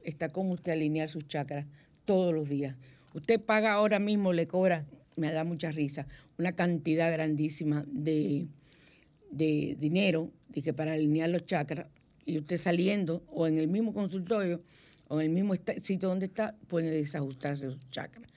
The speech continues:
Usted tiene que aprender usted. Ahora, usted va y recibe una primera instrucción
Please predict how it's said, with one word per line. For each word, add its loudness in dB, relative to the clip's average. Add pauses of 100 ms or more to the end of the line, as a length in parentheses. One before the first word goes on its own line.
(180)
Usted -18
tiene 0
que 0
aprender 0
usted. -4 (180)
Ahora, 0 (400)
usted 0
va 2 (260)
y -4
recibe -4
una 0
primera 0
instrucción -2